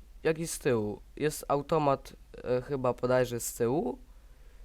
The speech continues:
jak i możemy sami sobie strzelać, ale to lecimy tylko prosto, a tak automat strzela nam, a my sobie lecimy swobodnie, nie? A we mnie jakoś trafić umieli, nie?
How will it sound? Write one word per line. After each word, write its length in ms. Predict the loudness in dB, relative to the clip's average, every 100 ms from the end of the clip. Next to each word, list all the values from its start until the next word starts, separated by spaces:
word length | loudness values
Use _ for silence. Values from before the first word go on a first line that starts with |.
| -2
jak 180 | 2 4
i 60 | 4
możemy 360 | 4 4 2
sami 280 | 4 4 4
sobie 260 | 0 -6 -8
strzelać, 540 | -8 -8 -6 -6 -2
ale 200 | 2 2
to 140 | 2
lecimy 380 | -2 0 0 -2
tylko 280 | -2 -4 -4
prosto, 420 | -2 0 0 0
a 40 | 0
tak 200 | 0 2
automat 440 | 2 2 0 0
strzela 560 | -6 -14 -6 0 2 4
nam, 260 | 4 2 -4 -20 -20 -20 -20 -20 -20 -20 -20 -6
a 80 | 0
my 100 | 0
sobie 220 | 2 0
lecimy 320 | 0 0 -2
swobodnie, 540 | -2 -4 -4 -4 -4 -4
nie? 180 | -6 -8 -16 -20 -20 -20 -20 -20 -20 -20 -20 -20 -20 -20 -20 -20 -20 -20 -20 -20 -20 -20 -20 -20 -20 -20 -20 -20 -20 -20 -20 -20 -20 -20 -20 -20 -20 -20 -20 -20 -20 -20 -20 -20 -20 -20 -20 -20 -20 -20 -12 -4
A 100 | 2
we 180 | 4
mnie 100 | 8
jakoś 300 | 8 6 2
trafić 400 | 4 4 4 0
umieli, 400 | 4 6 6 6
nie? 380 | 6 6 6 2